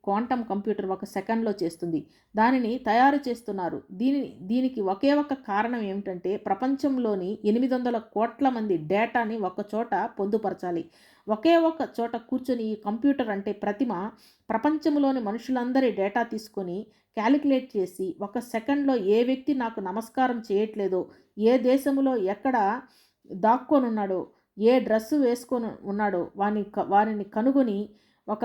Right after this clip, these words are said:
గన్‌తోనో ఒక రాకెట్‌తోనో ఆకాశంలో నుంచి పంపించి, ఒక గన్నో రాకెట్‌నో ఆకాశంలో నుంచి పంపించి అతన్ని చంపివేసే శక్తి ఆ కంప్యూటర్కు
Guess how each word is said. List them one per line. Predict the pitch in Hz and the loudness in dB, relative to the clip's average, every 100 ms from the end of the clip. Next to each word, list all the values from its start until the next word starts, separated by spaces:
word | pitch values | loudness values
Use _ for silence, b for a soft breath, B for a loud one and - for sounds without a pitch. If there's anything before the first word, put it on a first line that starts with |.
| 202 | -2
గన్‌తోనో | 190 226 262 269 254 240 | 0 0 2 2 2 0
ఒక | 214 190 | -2 0
రాకెట్‌తోనో | 185 226 269 254 - 220 214 - | 0 2 0 -2 -2 -2 -2 -4
ఆకాశంలో | 185 226 277 269 254 233 220 | -4 0 2 2 0 -2 -2
నుంచి | 208 202 | -4 -6
పంపించి, | - 202 247 220 202 | -6 -4 -4 -2 -2
ఒక | 190 | -2
గన్నో | 185 190 208 240 247 | 0 2 2 2 0
రాకెట్‌నో | 202 208 233 226 214 | 0 -2 -4 -4 -2
ఆకాశంలో | 202 254 240 240 226 214 | 0 0 -2 -4 -4 -4
నుంచి | 190 - - - 202 196 208 196 - | -6 -14 -14 -6 -4 -4 -2 -2 0
పంపించి | 196 220 247 220 190 175 b b - | -2 0 0 0 0 -2 b b -8
అతన్ని | 196 220 220 | -2 -2 0
చంపివేసే | 220 254 285 277 269 240 | -2 2 4 4 2 -2
శక్తి | 208 202 226 | -4 -6 -2
ఆ | 196 190 | 0 0
కంప్యూటర్కు | 196 208 247 240 190 185 | -4 -2 -2 -2 -2 0